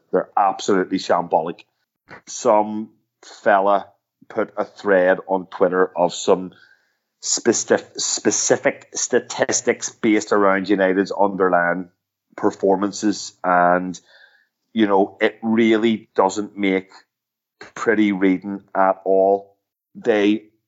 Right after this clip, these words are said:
are in the bottom five for most significant indicators, particularly in the scoring matrix.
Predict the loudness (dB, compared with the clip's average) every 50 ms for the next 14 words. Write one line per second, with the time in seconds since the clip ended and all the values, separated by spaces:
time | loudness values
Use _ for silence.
0 | _ _ _ _ _ _ _ _ _ _ _ 0 2 2 2 0 -2 -6 _ -6
1 | -4 -4 -4 -4 -4 -4 -6 -6 _ _ 0 0 2 2 0 -2 -6 -8 -12 -18
2 | _ _ 0 0 2 2 0 0 -2 -4 -6 -10 -12 -10 -10 -2 0 0 0 0
3 | -2 -6 -14 -16 -8 -6 -6 -6 -2 -2 -2 0 0 0 0 2 0 -2 -2 -6
4 | _ _ _ _ _ _ _ _ _ _ 0 0 2 0 -2 0 0 0 2 2
5 | 0 -2 -2 -6 -6 -6 -2 -2 -2 -2 -2 -2 0 2 4 4 4 4 2 2
6 | 0 0 -2 -2 -4 -6 -2 0 2 2 2 0 -2 -6 -10 _ _ _ -2 0
7 | 0 0 2 0 0 0 -2 -6 -12